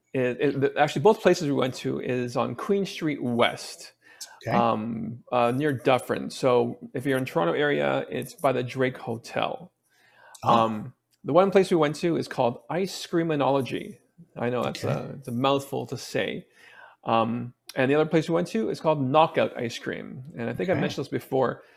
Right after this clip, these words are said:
Speaker 1: in a episode this season, um, or maybe I didn't. But anyway,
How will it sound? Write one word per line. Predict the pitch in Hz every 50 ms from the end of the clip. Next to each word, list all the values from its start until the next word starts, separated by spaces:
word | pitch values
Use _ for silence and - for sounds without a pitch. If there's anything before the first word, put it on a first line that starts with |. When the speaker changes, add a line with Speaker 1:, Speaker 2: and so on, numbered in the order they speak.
| - _ _ _ _
Speaker 1:
in | - 127 123
a | 123 123 120 - - _ _ _ _ -
episode | 147 143 156 - - 135 127 123 127
this | 147 139 -
season, | - - - 135 123 117 117 117 117 131 131 _ _ _ _ _ _ _ - _ -
um, | - - - 92 92 98 101 - 127 - _ - -
or | 170
maybe | 190 214 226
I | 208
didn't. | 196 233 185 - - - _ -
But | - 147
anyway, | 185 196 165 139 135